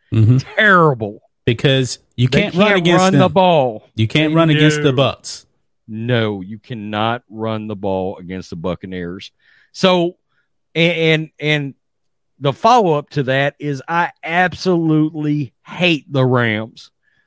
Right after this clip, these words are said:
Speaker 2: They're rivals of the Niners. I can't stand 'em.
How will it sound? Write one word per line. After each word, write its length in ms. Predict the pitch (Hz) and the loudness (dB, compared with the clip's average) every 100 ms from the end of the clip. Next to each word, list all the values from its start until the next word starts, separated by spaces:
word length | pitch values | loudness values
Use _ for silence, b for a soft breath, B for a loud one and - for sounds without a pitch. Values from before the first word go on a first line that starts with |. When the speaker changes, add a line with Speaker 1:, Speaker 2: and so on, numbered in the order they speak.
| _ _ _ _ _ - | _ _ _ _ _ -2
Speaker 2:
They're 200 | 123 110 | 0 2
rivals 560 | 127 170 196 185 175 | 2 2 2 0 0
of 100 | 180 | 0
the 100 | 170 | -2
Niners. 600 | 175 175 170 170 160 - _ | 0 2 2 0 -4 -6 _
I 100 | 120 | -10
can't 340 | - 143 110 | -6 -8 -8
stand 680 | - - - _ 165 202 196 | -12 -16 -18 _ 2 2 2
'em. 220 | 190 180 | 0 -2